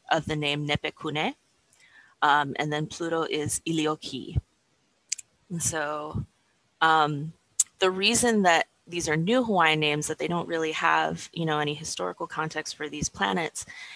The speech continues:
is because they weren't visible with the naked eye. And so, uh, Hawaiians were very, very good naked eye astronomers,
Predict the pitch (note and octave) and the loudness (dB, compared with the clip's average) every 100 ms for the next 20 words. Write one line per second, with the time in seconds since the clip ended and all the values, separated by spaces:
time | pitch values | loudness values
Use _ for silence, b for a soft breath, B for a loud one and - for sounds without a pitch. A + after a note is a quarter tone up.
0 | B F3+ F#3 - F#3+ F#3+ F3+ F3+ F3 F3+ | B -2 2 2 2 0 2 0 0 0
1 | F3+ E3+ F3 - D#3+ C#3+ C#3 C#3+ C#3+ - | 0 0 -2 -2 -2 -2 0 2 2 0
2 | - _ b b b b D#3+ E3 - E3 | -6 _ b b b b -2 0 2 4
3 | D3+ D3 C#3+ _ _ _ _ _ _ - | 2 2 -4 _ _ _ _ _ _ -20
4 | - _ - D#3+ D3+ F3+ F3 F3 F3 E3 | -20 _ -2 2 2 4 4 4 2 0
5 | F3 F3+ F#3+ F3+ F3 E3 D#3+ D#3 D3+ - | 4 6 6 4 4 2 0 0 -2 -4
6 | C3+ - - G3+ G3+ G3 G3 G3 G3 - | -4 -2 -2 2 2 2 0 0 0 -2